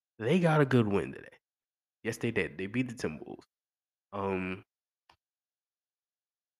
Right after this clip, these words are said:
uh, also, it's like,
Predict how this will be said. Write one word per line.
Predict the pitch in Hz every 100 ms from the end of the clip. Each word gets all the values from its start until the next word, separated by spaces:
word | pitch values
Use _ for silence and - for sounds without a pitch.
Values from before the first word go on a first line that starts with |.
| _ _ 101
uh, | 98 92 92 90 92 90 98 - _ _ _ _ _ _ _ _ _ _ _
also, | 110 107 110
it's |
like, | -